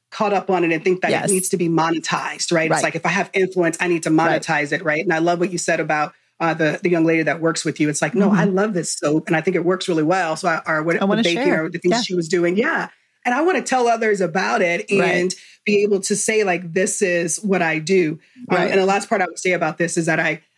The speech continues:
Speaker 1: I think it's also knowing what your secret sauce is. Like, who
Speaker 2: Yeah.
Speaker 1: are you and what makes things, like,
Speaker 2: Right.
Speaker 1: go? And then leveraging that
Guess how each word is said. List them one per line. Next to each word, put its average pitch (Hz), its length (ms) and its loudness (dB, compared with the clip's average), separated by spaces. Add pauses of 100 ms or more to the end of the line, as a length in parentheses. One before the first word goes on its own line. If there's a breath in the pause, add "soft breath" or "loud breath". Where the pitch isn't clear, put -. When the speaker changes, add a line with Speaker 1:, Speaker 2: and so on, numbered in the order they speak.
Speaker 1:
I 175 80 -2
think 226 320 0 (280)
it's - 400 -2 (140)
also 208 320 2
knowing 180 680 4 (360)
what 190 200 0
your 170 200 0
secret 196 520 -2
sauce 160 380 -2
is. 190 220 -10
Like, 170 120 -12
who 180 80 -6
Speaker 2:
Yeah. 202 300 4
Speaker 1:
are 170 80 2
you 175 220 0
and 151 120 -2
what 175 240 0
makes 175 380 -2
things, 160 420 2
like, 160 160 0
Speaker 2:
Right. 180 140 2
Speaker 1:
go? 165 240 0
And 196 100 2
then 180 280 2
leveraging 220 520 0
that 190 360 -2